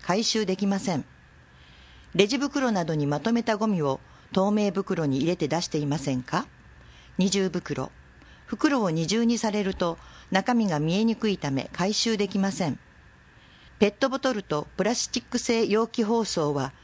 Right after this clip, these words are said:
別々の袋で出していますか？リサイクルマークを見て分別してください。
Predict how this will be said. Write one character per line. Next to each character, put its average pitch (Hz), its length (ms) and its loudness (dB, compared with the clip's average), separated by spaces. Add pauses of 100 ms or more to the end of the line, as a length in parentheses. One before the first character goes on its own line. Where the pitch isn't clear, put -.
(260)
別 185 240 0
々 277 280 2
の 269 60 4
袋 202 300 -2
で 139 100 0
出 160 140 -2
し - 40 -8
て 156 120 -2
い 131 80 -2
ま 131 100 -2
す - 140 -8
か？ 202 200 -2 (1080)
リ 190 80 4
サ 226 160 2
イ 226 80 0
ク 220 100 -2
ル 202 120 2
マ 196 180 2
ー - 20 -6
ク 156 180 -4
を 143 60 -2
見 156 160 -4
て - 260 -4
分 160 200 -2
別 156 260 -4
し 147 60 -4
て 156 120 -4
く 151 120 -6
だ 151 100 -2
さ 156 160 -2
い。 131 100 -4